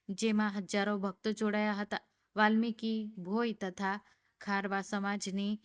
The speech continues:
છડીઓને મિલનની સાથે જૂના ભરૂચના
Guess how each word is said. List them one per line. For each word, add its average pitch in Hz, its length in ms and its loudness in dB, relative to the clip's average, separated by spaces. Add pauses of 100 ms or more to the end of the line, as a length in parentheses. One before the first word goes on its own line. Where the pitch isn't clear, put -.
(240)
છડીઓને 247 600 2
મિલનની 220 720 2 (600)
સાથે 196 480 -2
જૂના 190 320 -2
ભરૂચના 196 640 -2